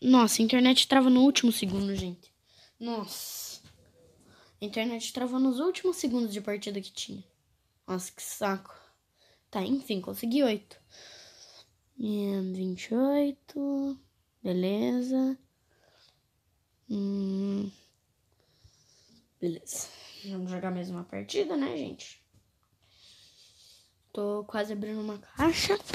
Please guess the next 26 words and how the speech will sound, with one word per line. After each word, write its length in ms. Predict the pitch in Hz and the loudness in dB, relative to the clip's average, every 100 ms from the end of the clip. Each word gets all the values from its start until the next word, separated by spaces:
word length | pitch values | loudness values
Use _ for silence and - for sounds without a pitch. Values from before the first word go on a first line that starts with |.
| - - - - _ _ - - - - - - - - - _ _ _ _ _ _ | -6 -8 -14 -20 _ _ -20 -20 -14 -14 -14 -18 -20 -20 -20 _ _ _ _ _ _
Beleza, 360 | 226 196 214 226 | -4 0 0 0
tem 100 | 226 | 2
uma 120 | 196 | 4
Max. 640 | 185 190 269 - - - - - _ _ _ _ _ _ _ _ _ | 4 4 2 0 -2 -4 -6 -18 _ _ _ _ _ _ _ _ _
Eu 100 | 180 | -2
vou 520 | 180 185 185 185 185 | 0 0 2 2 0
ficar 340 | 185 - - 190 | -2 -8 -2 -2
aqui 240 | 180 - | 0 0
pra, 260 | 185 - 175 | 0 0 0
tipo... 420 | - - 196 180 - - - - - - - - | 0 -4 -2 -2 -4 -18 -20 -20 -20 -20 -20 -4
é, 680 | 180 175 170 170 170 170 185 240 - | 0 2 2 2 0 -2 -4 -8 -4
quando 220 | 190 185 | 0 4
ela 160 | 185 | 4
vier, 360 | 185 190 180 180 | 2 4 4 4
ela 160 | 185 180 | 4 2
vai 140 | 180 | 0
tomar 220 | 180 180 | 2 2
umas 320 | 180 180 175 | 4 4 2
moedadas 580 | 185 185 185 180 175 185 | 0 0 2 2 0 0
na 100 | 175 | -2
cara. 360 | 180 - 214 311 - _ _ _ _ _ _ _ _ - - _ - _ _ | -2 0 0 0 -6 _ _ _ _ _ _ _ _ -20 -20 _ -20 _ _
Que 80 | - | -8
são 120 | - | 0
as 160 | 180 180 | 2 4
moedadas 500 | 185 180 175 180 170 | 2 2 2 0 0
tensa. 500 | - 185 262 - 381 | -2 -2 0 -2 -6